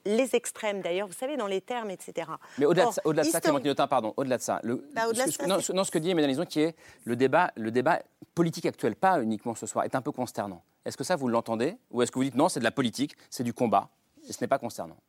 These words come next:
Speaker 1: Non, mais il peut y avoir des fois des, des, des, des impressions que les politiques se répondent toujours la même chose ou que les problèmes sur lesquels on s'écharpe, c'est pas les problèmes des Français.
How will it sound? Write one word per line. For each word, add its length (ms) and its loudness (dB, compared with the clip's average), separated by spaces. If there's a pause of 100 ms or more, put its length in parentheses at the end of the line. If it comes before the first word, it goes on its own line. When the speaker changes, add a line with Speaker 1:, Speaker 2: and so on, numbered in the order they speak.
(180)
Speaker 1:
Non, 180 0
mais 80 2
il 60 -4
peut 160 0
y 60 2
avoir 340 2
des 120 0
fois 280 -2
des, 160 -2
des, 260 -4
des, 220 -4
des 220 -4
impressions 520 -4
que 240 -6
les 160 -2
politiques 380 -10
se 100 -8
répondent 320 -6
toujours 220 -10
la 40 -4
même 140 -6
chose 540 -4
ou 100 -12
que 280 -4
les 120 -4
problèmes 460 -4
sur 120 -10
lesquels 300 -4
on 60 -6
s'écharpe, 440 -4
c'est 140 -10
pas 220 0
les 80 -4
problèmes 220 -6
des 60 -2
Français. 380 -8